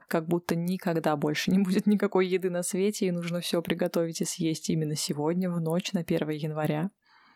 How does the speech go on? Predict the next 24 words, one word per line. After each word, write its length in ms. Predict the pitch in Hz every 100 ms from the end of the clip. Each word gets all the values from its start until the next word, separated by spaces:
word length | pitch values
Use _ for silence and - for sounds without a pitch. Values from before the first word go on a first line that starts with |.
| _ _ _
В 160 | -
полночь 420 | - 180 175 175 -
пили 160 | 175 170
шампанское 720 | - 165 - 208 240 - 214
под 200 | 214 196
бой 140 | 202
курантов 520 | - 196 196 196 196
и 60 | 196
речь 180 | 190 -
президента. 720 | 190 185 180 180 180 196 202 - _ _
И 140 | 214 202
несмотря 440 | 202 196 190 202
на 80 | 196
то, 180 | - 196
что 220 | - 185
в 60 | -
семье 360 | 190 180 180 -
Анны 320 | 180 175 170
пока 260 | 175 -
ещё 200 | 175 -
не 60 | 175
сформировались 840 | - - 175 175 175 214 262 233
свои 200 | - 180
собственные 880 | - 180 - - 175 165 160 160 160